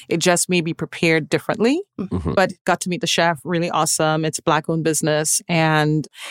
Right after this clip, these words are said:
Speaker 1: he was inspired by all of the diners that he had gone to and worked to and just decided, "Hey, you know what? I'm gonna bring this to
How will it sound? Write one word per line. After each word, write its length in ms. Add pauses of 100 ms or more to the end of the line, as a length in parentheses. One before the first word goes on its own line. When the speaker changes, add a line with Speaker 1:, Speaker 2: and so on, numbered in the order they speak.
Speaker 1:
he 120
was 140
inspired 720
by 460
all 460
of 200
the 80
diners 800
that 280
he 180
had 140
gone 300 (120)
to 200
and 160
worked 240
to 320 (180)
and 140
just 220
decided, 480
"Hey, 180
you 120
know 120
what? 180 (260)
I'm 120
gonna 140
bring 200
this 320
to 360